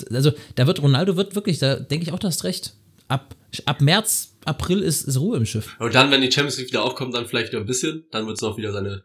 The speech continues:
Speaker 2: es geht ja immer dann wieder um Ronaldo, seine Rekorde und was auch weiß ich. Aber, ja.
Speaker 1: Ja, aber jetzt, aber, also, weißt du, man wird nichts tagesaktuelles von Cristiano Ronaldo hören.
Speaker 2: Nee, das ist einfach so. Ist aber auch, ist ja auch an sich okay. Ich meine, der Typ ist siebenunddreißig, der kann auch seine Karriere so langsam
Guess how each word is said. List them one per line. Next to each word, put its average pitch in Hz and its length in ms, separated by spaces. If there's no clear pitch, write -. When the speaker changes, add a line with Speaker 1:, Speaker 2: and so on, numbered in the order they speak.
Speaker 2:
es - 100
geht 117 120
ja - 100
immer 117 140
dann 110 140
wieder 107 180
um 110 60
Ronaldo, 104 280
seine 101 160
Rekorde 113 360
und 95 80
was 104 140
auch 98 60
weiß 98 140
ich. 143 220
Aber, 101 580
ja. 101 320
Speaker 1:
Ja, 98 380
aber 110 180
jetzt, - 400
aber, 113 340
also, 107 200
weißt 107 180
du, 139 40
man 113 100
wird 117 140
nichts 110 240
tagesaktuelles 117 480
von 113 80
Cristiano 107 380
Ronaldo 101 320
hören. 98 280
Speaker 2:
Nee, 95 360
das - 300
ist 104 160
einfach 95 180
so. 104 140
Ist 127 160
aber 143 140
auch, 135 200
ist 131 180
ja 127 100
auch 120 80
an 117 100
sich 120 180
okay. 131 340
Ich 127 120
meine, 110 220
der 104 120
Typ - 180
ist - 320
siebenunddreißig, 107 500
der 135 120
kann 117 140
auch 110 80
seine 101 180
Karriere 110 300
so 95 80
langsam 101 520